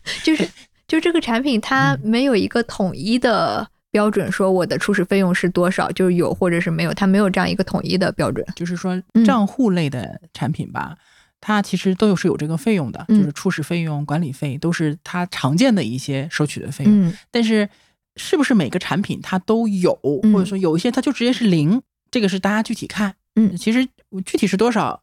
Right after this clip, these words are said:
Speaker 2: 不重要，关键是大家心里要有数，你在选产品的时候，你要看有没有这个费用，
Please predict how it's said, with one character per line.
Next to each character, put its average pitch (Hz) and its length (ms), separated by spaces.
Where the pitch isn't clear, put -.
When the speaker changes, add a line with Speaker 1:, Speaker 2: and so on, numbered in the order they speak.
Speaker 2:
不 143 80
重 151 160
要， 127 240
关 220 160
键 208 100
是 175 140
大 190 120
家 202 140
心 202 200
里 180 40
要 202 100
有 - 120
数， - 280
你 147 120
在 180 160
选 - 220
产 156 200
品 147 100
的 123 80
时 - 100
候， 139 60
你 135 80
要 135 120
看 175 240
有 156 100
没 165 120
有 175 80
这 170 80
个 165 80
费 240 220
用， - 160